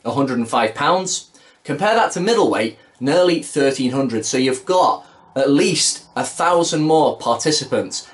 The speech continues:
at a hundred and sixty pounds as compared to a hundred and five. Naturally, you're gonna make more talent on average. It's not always the case. A few years ago,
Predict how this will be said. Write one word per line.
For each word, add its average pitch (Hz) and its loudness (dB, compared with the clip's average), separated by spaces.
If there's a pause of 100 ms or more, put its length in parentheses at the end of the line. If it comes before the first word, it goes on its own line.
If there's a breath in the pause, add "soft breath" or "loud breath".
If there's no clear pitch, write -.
(120)
at 113 0
a - -4
hundred 120 0
and 113 -2
sixty 180 -2
pounds 98 -6 (380 loud breath)
as 120 0
compared 113 -2
to 110 -6
a 107 -2
hundred 107 -6
and 101 -10
five. 104 -4
Naturally, 113 -2 (240 loud breath)
you're 117 -4
gonna 117 2
make 107 -2 (200)
more 117 2
talent 113 -2 (180)
on 113 0
average. 202 -2
It's 226 0
not 247 2
always 190 4
the 123 -6
case. 139 -4 (160)
A 123 -10
few 196 -4
years 190 2
ago, 107 0